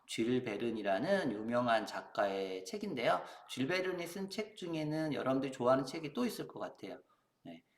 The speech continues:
팔십 일간의 세계 일주. 이것도 그 책인데, 그 사람, 그분이 쓰신 책인데요. 선생님은 이걸 읽으면서 굉장히 신기한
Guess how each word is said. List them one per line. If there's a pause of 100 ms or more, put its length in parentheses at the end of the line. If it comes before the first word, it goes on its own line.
팔십
일간의
세계
일주. (140)
이것도 (320)
그
책인데, (140)
그
사람,
그분이
쓰신
책인데요. (240)
선생님은
이걸
읽으면서
굉장히
신기한